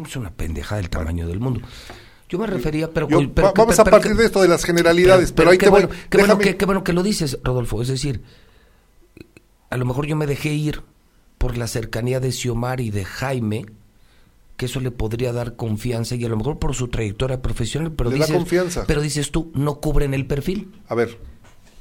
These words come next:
Speaker 2: con todo respeto para la secretaria de gobierno ahora, ¿quién era su abogada cuando metieron a la cárcel a
Speaker 1: Ella,
Speaker 2: Martín?
Speaker 1: ella, ella, o sea, e-, ella fue la abogada de Martín Orozco, por eso lo digo.
Speaker 2: Entonces, la
Speaker 1: Por eso,
Speaker 2: respuesta la,
Speaker 1: por eso,
Speaker 2: la
Speaker 1: por,
Speaker 2: ca-,
Speaker 1: eh,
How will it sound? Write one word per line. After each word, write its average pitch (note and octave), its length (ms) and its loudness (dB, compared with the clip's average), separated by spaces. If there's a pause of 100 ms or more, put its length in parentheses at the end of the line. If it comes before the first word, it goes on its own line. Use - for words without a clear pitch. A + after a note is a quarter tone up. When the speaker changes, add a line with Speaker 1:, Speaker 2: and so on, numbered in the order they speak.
(320)
Speaker 2:
con C3 180 -6
todo F#3 160 2
respeto E3+ 460 -4
para C3+ 180 -4
la A#2 80 -4
secretaria B2 500 -6
de B2+ 80 -4
gobierno G#2+ 440 -6
ahora, F2 240 -12 (880)
¿quién E3+ 220 -2
era F3 200 0
su D3 200 -6
abogada B2 460 -2
cuando A#2 340 -8
metieron A2+ 440 -8
a A#2 60 -6
la A2 120 -10
cárcel A#2+ 300 -4
a B2+ 40 -2
Speaker 1:
Ella, B2+ 140 -2
Speaker 2:
Martín? G2+ 280 -10 (120)
Speaker 1:
ella, A#2 340 -6 (240)
ella, C#3 340 -8
o C3+ 120 -6
sea, D#3 200 -6 (260)
e-, C3+ 200 -8
ella F3 320 0
fue D3+ 180 -2
la D3 120 -2
abogada D3+ 420 -2
de D3 100 -4
Martín A2 380 -2
Orozco, A2+ 260 -4
por D#3+ 160 -2
eso F3+ 140 0
lo F3 100 2
digo. E3+ 200 0
Speaker 2:
Entonces, C3 200 -2
la D3 80 8
Speaker 1:
Por C#3 80 2
eso, C3 40 -2 (180)
Speaker 2:
respuesta E3+ 220 4
la, D3+ 100 6
Speaker 1:
por C#3+ 100 4
eso, E3+ 160 -2
Speaker 2:
la C3 160 -4
Speaker 1:
por, C3 140 6
Speaker 2:
ca-, C3+ 220 2 (280)
Speaker 1:
eh, B2+ 120 -8